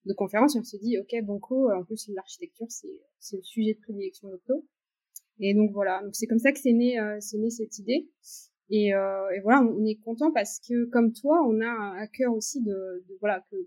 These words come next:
que nos, nos consultantes et nos consultants puissent s'exprimer et puissent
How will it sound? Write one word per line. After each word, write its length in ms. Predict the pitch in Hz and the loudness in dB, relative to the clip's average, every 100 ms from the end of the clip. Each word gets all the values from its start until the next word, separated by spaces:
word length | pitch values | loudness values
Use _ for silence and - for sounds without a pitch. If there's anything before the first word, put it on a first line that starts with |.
| - | -6
que 60 | |
nos, 220 | 202 196 | -6 -6
nos 420 | 196 190 370 392 370 | -10 -14 -14 -14 -14
consultantes 500 | 214 208 202 220 220 226 | -14 -16 -14 -8 -6 -4
et 40 | |
nos 100 | 202 | -8
consultants 500 | 208 202 220 226 226 | -10 -16 -12 -4 -4
puissent 320 | 226 220 - 196 | -4 -10 -10 -10
s'exprimer 680 | - - - 233 240 269 269 _ _ _ - | -12 -16 -2 6 6 6 0 _ _ _ -10
et 60 | 185 | -10
puissent 360 | - 226 - | -6 -6 -2